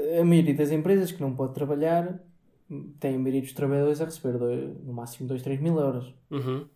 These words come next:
Speaker 1: Na maioria, certo? E esse é o, o montante máximo que o Estado vai supostamente apoiar em vários países.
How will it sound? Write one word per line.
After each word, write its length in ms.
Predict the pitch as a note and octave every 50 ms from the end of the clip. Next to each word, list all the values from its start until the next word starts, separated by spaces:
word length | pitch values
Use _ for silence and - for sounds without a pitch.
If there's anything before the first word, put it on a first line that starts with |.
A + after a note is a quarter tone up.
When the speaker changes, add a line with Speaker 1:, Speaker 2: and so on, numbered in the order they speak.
| _ _ _
Speaker 1:
Na 80 | D#3 C3
maioria, 460 | A#2+ B2+ B2+ C3 B2 B2 A2 G#2 - -
certo? 360 | - - - - - - - _ _ _ _ _
E 220 | - C#3 C3+ C#3+
esse 180 | D3 C#3+ - D#3+
é 60 | D#3
o, 380 | D3+ D3+ D3+ D3+ D#3 E3 D#3+ - -
o 280 | D#3+ D3+ D3 C#3+ C#3+
montante 600 | C#3+ C#3+ C#3+ C#3+ C#3+ C#3 C#3+ C#3+ C#3+ C#3 C#3 - D3+
máximo 400 | D3 D3 D3 - - D#3 D3 D3
que 60 | -
o 20 | -
Estado 420 | - - D#3+ D#3 D#3 D3+ D#3 D3
vai 560 | D3 D#3 D#3 D#3 D#3 D#3 D#3 D#3 D#3 D#3 D#3
supostamente 560 | D3+ - - E3+ D#3 - - D#3+ D#3 D3+ -
apoiar 360 | D#3 - D#3+ D3+ D3+ D3+ D#3 D#3
em 80 | D3+
vários 240 | C#3 C#3+ C3+ C3+ C3+
países. 580 | - - C#3 C3+ C#3 C#3 C3+ - - - _